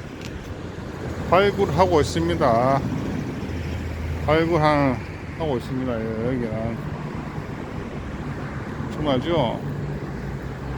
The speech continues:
뭐가 나올지 모릅니다. 아직까지 왕관이 나올지, 금관이 나올지 아직 모릅니다.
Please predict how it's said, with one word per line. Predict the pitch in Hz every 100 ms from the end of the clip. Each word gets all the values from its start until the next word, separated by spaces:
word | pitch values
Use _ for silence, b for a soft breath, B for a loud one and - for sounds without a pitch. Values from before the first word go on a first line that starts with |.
| -
뭐가 | 127 180 226
나올지 | 208 220
모릅니다. | 233 135 156 214 185 120
아직까지 | 131 143 139 127 131 107 - - - - - - - - - -
왕관이 | 117 123 131 151 165
나올지, | 151 131 135 - 156 147 131 113 110 - - - - - - - - - -
금관이 | 185 214 208 185 151
나올지 | 123 135 170 - 165 135 107 - - - - - - - - - - - -
아직 | -
모릅니다. | 131 117 131 165 165 120 107 98